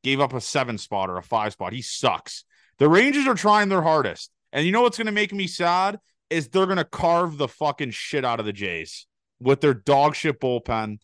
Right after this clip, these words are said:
and their dog shit rotation. They're gonna somehow carve this team up, Avery. You know that.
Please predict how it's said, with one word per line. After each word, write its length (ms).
and 160
their 120
dog 360
shit 160
rotation. 520
They're 120
gonna 160
somehow 340
carve 300
this 120
team 220
up, 160
Avery. 460
You 120
know 220
that. 240